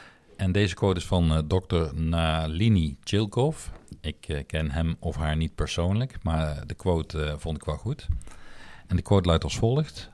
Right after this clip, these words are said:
"Wat als iedereen een plan zou hebben voor zijn gezondheid? En niet alleen een plan voor ziekte. Hoe zou dat je leven kunnen veranderen?"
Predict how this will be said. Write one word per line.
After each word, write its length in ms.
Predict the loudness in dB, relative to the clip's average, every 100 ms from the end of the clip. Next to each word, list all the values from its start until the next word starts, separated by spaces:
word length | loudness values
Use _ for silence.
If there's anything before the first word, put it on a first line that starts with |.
| -14
"Wat 460 | -2 2 2 0 -14 -18 _ _
als 220 | -4 -4 -2
iedereen 600 | 0 2 4 4 2 -2
een 120 | -6 0
plan 260 | 2 4
zou 160 | 4 2
hebben 360 | 2 0 -4 -6
voor 180 | -2 0
zijn 160 | 0
gezondheid? 720 | 0 2 2 0 -6 -12 -16 -20 -20 -20 -20 _ _ _ -8
En 160 | -2 0
niet 200 | 2 2
alleen 200 | 4 4
een 100 | 4
plan 280 | 2 0 -4
voor 200 | -6 -4
ziekte. 380 | 0 -2 -4 -16 _ _ _ _ _ _ _ _ -20 _ _ -4
Hoe 260 | 2 4
zou 160 | 4 4
dat 260 | 2 2
je 100 | -2
leven 300 | 0 0 -2
kunnen 220 | 0 0 0
veranderen?" 520 | -2 -4 -8 -14